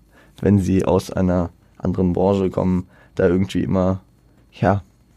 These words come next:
irgendwelche Tipps haben, irgendwelche Ideen haben, ge-, also beruht, glaub ich, auf Gegenseitigkeit, ähm, dass man sich da immer ein bisschen supporten kann. Generell.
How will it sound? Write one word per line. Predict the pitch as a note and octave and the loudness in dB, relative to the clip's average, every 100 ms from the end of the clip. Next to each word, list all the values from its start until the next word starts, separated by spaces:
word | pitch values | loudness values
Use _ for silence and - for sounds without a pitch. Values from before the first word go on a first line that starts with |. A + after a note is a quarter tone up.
| - | -2
irgendwelche | - G#2 G2 F#2 | 2 4 4 2
Tipps | A#2 - | 0 2
haben, | G#2 F#2+ E2+ | 2 2 2
irgendwelche | G#2 G2+ - | 2 2 0
Ideen | F#2+ F#2+ G#2 | 0 2 4
haben, | F#2+ F2+ F2+ - _ - | 2 2 0 -4 _ -6
ge-, | G2 F2+ | -2 -2
also | F2 F2 F2 - - | -2 -4 -6 -8 -14
beruht, | - - - G2 G#2+ - | -14 -12 -12 -2 -2 4
glaub | G#2 | 4
ich, | G2+ | 4
auf | - | 2
Gegenseitigkeit, | G#2+ G#2 G2 - - F#2+ F#2 - _ _ _ - _ _ - | 0 0 -2 -4 0 0 0 -6 _ _ _ -20 _ _ -6
ähm, | F2+ F2+ F2+ F2+ F#2 - _ _ - | -2 0 0 0 -4 -12 _ _ -10
dass | F2+ | -4
man | G2 F#2 | -2 -2
sich | - | 0
da | F2+ | 0
immer | F2+ F2 - | 2 0 -2
ein | - | -2
bisschen | F#2+ F#2+ | -2 -4
supporten | - - F#2+ - | -4 0 0 -2
kann. | - E2 - _ _ _ _ _ _ _ | -4 -6 -8 _ _ _ _ _ _ _
Generell. | F2+ F#2 G2+ G#2+ | -4 0 4 4